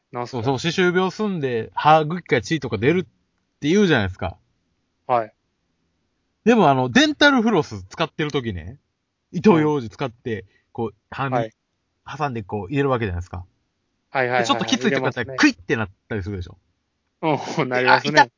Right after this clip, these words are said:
Speaker 2: てなるじゃないですか。なりがちじゃないですか。
Speaker 1: うん。うん、なるなるなる。
Speaker 2: まあまあ、デンタルフロス使い出したら九割ぐらいの確率で血出ません？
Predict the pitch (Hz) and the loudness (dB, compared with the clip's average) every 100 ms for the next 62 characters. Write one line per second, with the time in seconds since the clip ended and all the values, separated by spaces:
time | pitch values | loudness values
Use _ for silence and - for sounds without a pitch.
0 | _ 139 110 120 107 87 92 156 170 175 | _ -6 -4 -4 -6 -6 -2 0 2 2
1 | 202 185 113 90 - _ _ _ _ _ | 0 2 0 0 -8 _ _ _ _ _
2 | _ 135 120 117 123 123 113 110 110 107 | _ -8 -8 -4 -2 -2 -4 -6 -10 -12
3 | _ _ - 220 302 240 220 233 156 113 | _ _ -2 2 4 4 4 6 4 2
4 | - _ _ - 226 226 220 214 170 - | -10 _ _ -6 -4 -4 -2 -2 -2 -4
5 | 170 156 160 - 127 113 - 175 190 202 | -4 -2 -4 -4 -4 -4 -2 0 4 4
6 | 185 220 160 117 135 120 123 - 180 175 | 4 2 0 0 -4 -2 -6 -4 -4 -2
7 | 160 151 156 135 | 0 0 -2 -6